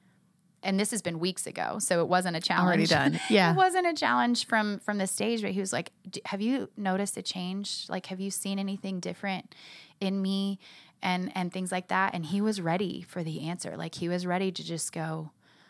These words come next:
Speaker 1: "All right, like, yay or nay, like, whatever it is, I need to know." And I thought, "Man, that's really brave." <laughs>
Speaker 2: It is really brave.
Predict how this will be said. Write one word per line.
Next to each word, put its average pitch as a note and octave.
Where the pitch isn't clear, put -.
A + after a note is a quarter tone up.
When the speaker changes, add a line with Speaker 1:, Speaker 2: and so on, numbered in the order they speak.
Speaker 1:
"All E3
right, G3+
like, -
yay F3
or G3+
nay, G#3
like, F#3
whatever G3
it F#3
is, E3+
I F3
need E3+
to -
know." A2
And E3+
I E3+
thought, -
"Man, -
that's D4
really F4
brave." -
<laughs> -
Speaker 2:
It F#3+
is A3+
really A3+
brave. F3